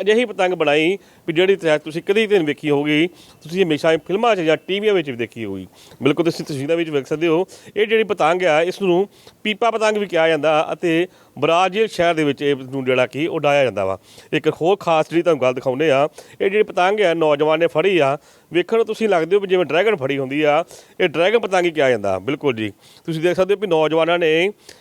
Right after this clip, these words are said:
ਇੱਕ ਵੱਖਰੇ ਤਰੀਕੇ ਨਾਲ ਜਿਹੜੀ ਕਿ ਪਤੰਗ ਬਣਾਈ ਆ ਅਤੇ ਪਤੰਗ ਡਾਉਣ ਦੇ ਨਾਲ ਨਾਲ ਕਦੋਂ ਜਿਹੜੇ ਕਿ ਪਤੰਗ, ਅ, ਬਣਾਉਣ ਦਾ ਜਿਹੜਾ ਸ਼ੌਂਕ ਇਹਨਾਂ ਨੂੰ ਜਿਹੜਾ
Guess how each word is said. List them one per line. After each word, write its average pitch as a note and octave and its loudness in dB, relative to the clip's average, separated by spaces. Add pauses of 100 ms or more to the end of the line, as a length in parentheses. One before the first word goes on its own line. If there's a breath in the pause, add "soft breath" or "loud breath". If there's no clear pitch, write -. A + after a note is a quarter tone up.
(120 loud breath)
ਇੱਕ F3+ -2
ਵੱਖਰੇ A3 0
ਤਰੀਕੇ F#3+ -2
ਨਾਲ E3 2
ਜਿਹੜੀ D#3+ 0
ਕਿ E3+ -2
ਪਤੰਗ E3 -2
ਬਣਾਈ D#3 2
ਆ E3+ 2 (340 soft breath)
ਅਤੇ A3+ 0
ਪਤੰਗ G#3+ -2
ਡਾਉਣ E3+ 0
ਦੇ G#3+ 0
ਨਾਲ G3+ 0
ਨਾਲ F#3 2 (340 soft breath)
ਕਦੋਂ A3+ 0
ਜਿਹੜੇ G3+ 0
ਕਿ G3+ -6
ਪਤੰਗ, F3+ -2
ਅ, - -2
ਬਣਾਉਣ D3 0
ਦਾ G#3+ 0
ਜਿਹੜਾ F#3 0
ਸ਼ੌਂਕ D#3 -2
ਇਹਨਾਂ D#3 0
ਨੂੰ D3 -2
ਜਿਹੜਾ C#3 0